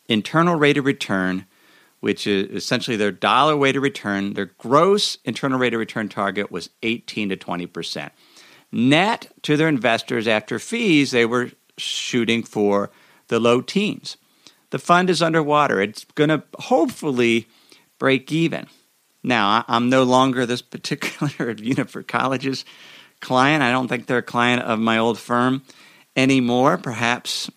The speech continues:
the, <laughs> the, the, the poor recommendation on my part in terms of this particular partnership, which didn't work out. But the takeaway is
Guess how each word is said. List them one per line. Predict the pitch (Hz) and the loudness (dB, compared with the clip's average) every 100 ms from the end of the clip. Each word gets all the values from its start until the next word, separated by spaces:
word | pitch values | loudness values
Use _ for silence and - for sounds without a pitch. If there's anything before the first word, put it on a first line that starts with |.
| _ _ _ _ _ _ _ _ _ _ | _ _ _ _ _ _ _ _ _ _
the, | 101 113 107 101 95 - | -2 0 2 2 -2 -4
<laughs> | - - 110 - | -6 -6 -6 -6
the, | 107 92 _ | -6 -6 _
the, | 107 - - - - - - - | -12 -12 -16 -20 -20 -20 -20 -2
the | 139 - _ | 0 0 _
poor | - 185 202 | 0 6 8
recommendation | 196 180 180 175 165 185 185 165 | 8 4 4 4 6 4 4 2
on | |
my | 143 143 165 | 4 4 2
part | 165 170 165 | 2 2 2
in | |
terms | 131 147 131 | -2 -2 0
of | 131 113 | -2 -2
this | 120 | -6
particular | - 131 - 180 175 165 | -8 -12 -4 -4 -2 -6
partnership, | - 139 139 - 190 | -2 -2 -2 -6 -6
which | 175 - | -6 -4
didn't | 127 110 | -4 -4
work | 107 - | -6 -4
out. | 110 214 - - - - - _ | -4 -4 -10 -20 -20 -20 -20 _
But | 220 214 | 0 2
the | 214 | 0
takeaway | 247 339 294 208 170 | 0 0 0 2 4
is | 151 151 151 - | 6 4 4 -2